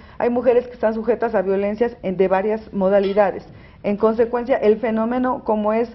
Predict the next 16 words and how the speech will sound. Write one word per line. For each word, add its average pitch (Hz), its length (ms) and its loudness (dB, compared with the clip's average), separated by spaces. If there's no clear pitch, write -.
eh, 208 140 2
la 202 180 2
co-, 196 120 -10
produ-, 214 600 -4
producto 220 460 0
de 208 80 4
la 175 140 2
concurrencia 202 580 -2
de 202 60 0
diferentes 190 560 -2
causas, 247 560 -2
necesita 214 640 -4
una 233 240 -2
atención 233 580 -4
diversificada, 190 840 -4
¿no? 226 140 -12